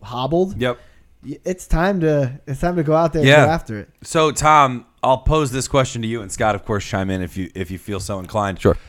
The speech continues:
Speaker 2: If you draft Todd Gurley, is it an absolute must that you
Speaker 1: Yes.
Speaker 2: need Darrell Henderson too?
Speaker 3: Oh, yeah.
Speaker 2: Yeah. Okay. And that's
Speaker 3: And
Speaker 2: why
Speaker 3: you gotta pay up.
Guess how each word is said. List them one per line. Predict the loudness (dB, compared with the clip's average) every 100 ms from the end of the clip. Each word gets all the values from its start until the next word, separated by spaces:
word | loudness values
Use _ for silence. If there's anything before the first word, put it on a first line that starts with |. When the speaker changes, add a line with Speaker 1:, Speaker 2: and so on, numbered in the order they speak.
| -20 -12
Speaker 2:
If | -4 -2
you | 0
draft | 4 4 4
Todd | 2 2
Gurley, | 2 0 0 0
is | -2 0
it |
an | -2 -4 -8 -2
absolute | -2 -2 -2 -4
must | -2 0 2 2 0
that |
you | -2
Speaker 1:
Yes. | 0
Speaker 2:
need | -2
Darrell | 0 0 0
Henderson | -2 -6 -10 -12
too? | -12 0
Speaker 3:
Oh, | 8 10 10 10 8
yeah. | 8 4 0 -4
Speaker 2:
Yeah. | -2 2
Okay. | 6 6 6 2
And | 4
that's | 6
Speaker 3:
And | 8
Speaker 2:
why | 8 10
Speaker 3:
you |
gotta | 12 10
pay | 10 10 12
up. | 10 8 4